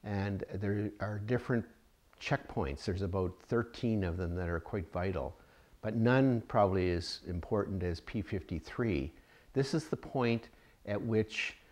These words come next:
the immune system recognizes an aberrant cell, makes a decision about whether or not it's going to allow it to survive,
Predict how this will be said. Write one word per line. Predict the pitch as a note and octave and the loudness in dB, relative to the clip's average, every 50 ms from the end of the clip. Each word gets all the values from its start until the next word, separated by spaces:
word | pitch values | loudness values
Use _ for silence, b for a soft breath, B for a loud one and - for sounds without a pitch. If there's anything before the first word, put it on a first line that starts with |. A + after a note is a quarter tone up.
| b b - | b b -2
the | A2+ G#2 | 0 4
immune | G#2 G#2+ A2+ A#2+ A#2 | 6 6 6 6 6
system | A2+ - - B2 - - - F#2+ F#2 F#2+ | 4 2 0 0 0 0 -2 0 2 2
recognizes | G2+ A2 C3 - - C#3+ C3 A#2+ A2+ G#2+ G#2+ A2+ G#2 G2 G#2 G2+ F2+ | 4 2 2 2 0 0 0 2 2 2 2 2 2 0 -2 -2 -2
an | F#2+ F#2 - - | -2 -2 -2 -2
aberrant | G2 G2 G2+ F#2+ G2+ F2 D#2+ D#2 | -2 -2 0 0 0 0 -2 -2
cell, | - - - - D2 C2+ D2 D#2+ F2+ G#2 - - - b b b b b b b b b b b b _ _ _ _ _ _ _ _ _ _ _ _ _ - _ _ _ _ _ _ _ _ _ | -6 -4 -2 -2 0 0 0 -2 -4 -6 -10 -16 -20 b b b b b b b b b b b b _ _ _ _ _ _ _ _ _ _ _ _ _ -20 _ _ _ _ _ _ _ _ _
makes | - B2 C3 C#3 C3+ - - | -2 2 2 2 2 4 4
a | B2+ | 4
decision | A2 A2+ - - - - D#3+ D#3 E3 D#3+ C#3+ C#3 B2 A#2 - | 4 4 2 0 0 4 6 6 6 6 4 2 2 2 2
about | G2+ F#2+ G2 G2 F#2+ - A2+ | 0 0 0 0 0 0 0
whether | G#2+ G#2 G#2+ A2 A2 G#2 G2 G2 F#2+ | 0 0 2 4 4 4 4 4 2
or | F#2+ | 2
not | G#2 G2+ F#2 F#2+ F2+ | 0 0 0 0 -2
it's | F2+ F2 - | -2 -4 -6
going | - A2 G2 F2+ | -4 -2 -2 0
to | F2+ F#2 | 0 0
allow | F2 F2 F2+ F#2+ F#2+ G2 G2+ G#2 G2+ | -2 -2 0 0 2 2 2 2 0
it | G2 F#2+ | -2 -2
to | - F2+ | -4 -6
survive, | - - - G2 F2 F2+ G2+ F#2+ F#2 D#2+ D2+ D#2 E2 F2+ | -6 -4 -4 -4 -2 -2 0 0 2 2 0 0 -2 -4